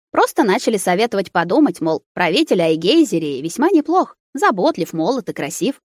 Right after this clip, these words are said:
занимает высокое положение, другого такого мне не найти. На других не смотрит, и это при гареме, состоящем из красавиц. Главное было приносить на встречи пирожные. Самым большим спросом пользовались те, что были с эффектом снижения веса.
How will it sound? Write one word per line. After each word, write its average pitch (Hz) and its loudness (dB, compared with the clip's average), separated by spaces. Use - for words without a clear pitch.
занимает 190 0
высокое 185 -2
положение, 175 -2
другого 220 0
такого 185 -4
мне 185 -2
не 170 -2
найти. 240 -6
На 196 0
других 185 2
не 170 4
смотрит, 175 0
и 175 -2
это 196 2
при 180 -2
гареме, 180 2
состоящем 175 -4
из 202 -6
красавиц. 240 -4
Главное 254 4
было 262 2
приносить 180 0
на 196 0
встречи 180 -2
пирожные. 180 -2
Самым 233 0
большим 180 -2
спросом 254 0
пользовались 175 -2
те, 330 0
что - -2
были 277 2
с - -6
эффектом 185 -4
снижения 175 2
веса. 220 -2